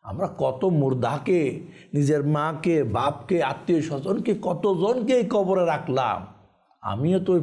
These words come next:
পথের প্রতীক হব। আমরা চিন্তা করি ছেলে সন্তানের জন্য উল্টা সিধা ইনকাম না করি, হালাল রেখে যাই। কারণ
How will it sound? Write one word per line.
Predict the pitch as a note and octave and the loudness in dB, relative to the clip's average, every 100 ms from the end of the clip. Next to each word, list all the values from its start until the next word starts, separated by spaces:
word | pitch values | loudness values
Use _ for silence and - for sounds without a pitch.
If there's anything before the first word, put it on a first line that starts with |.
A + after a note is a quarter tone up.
| - | 0
পথের | D3+ D3+ D3 | -2 0 -2
প্রতীক | - F3+ A3 - | 0 0 0 0
হব। | E3 - - - _ _ _ _ _ _ _ _ | -4 -6 -12 -20 _ _ _ _ _ _ _ _
আমরা | A#2+ A#2+ C3 | -2 0 -2
চিন্তা | B2 B2 A#2+ - | -4 -8 -8 -14
করি | - - - - _ _ _ _ - | -8 -8 -10 -20 _ _ _ _ -4
ছেলে | D#3+ C#3+ | 0 2
সন্তানের | A#2 D3+ C#3 C#3 D3 C3+ | 0 -4 -2 -2 -2 0
জন্য | C#3 B2 D#3 - - - _ _ _ _ _ - | 0 -2 -4 -6 -12 -20 _ _ _ _ _ -2
উল্টা | F#3+ F3+ G3 | 0 2 0
সিধা | - D#3+ D#3+ | 0 0 2
ইনকাম | D#3 D3 F#3+ F#3 | 0 0 0 0
না | D#3 C3 - | -2 -6 -8
করি, | A2 - - _ _ _ _ _ _ _ _ _ _ _ _ _ _ | -12 -14 -18 _ _ _ _ _ _ _ _ _ _ _ _ _ _
হালাল | - B2+ B2+ C#3 D#3 F3 C3 | -10 -4 -2 0 0 0 0
রেখে | C3+ A#2+ C#3+ | 0 0 0
যাই। | C3 A#2+ D2 - - _ _ _ _ _ - | 2 0 -2 -6 -16 _ _ _ _ _ -4
কারণ | A#2+ C3 C#3 B2 | -2 0 0 -4